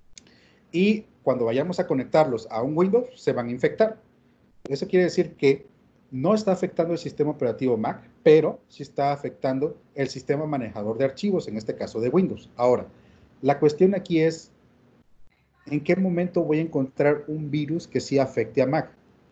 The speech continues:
Pues bueno, lo notaremos a través de la lonti-, lentitud,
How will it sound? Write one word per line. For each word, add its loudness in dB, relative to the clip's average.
Pues -8
bueno, 2
lo 0
notaremos 0
a -4
través 2
de 2
la 0
lonti-, -10
lentitud, 2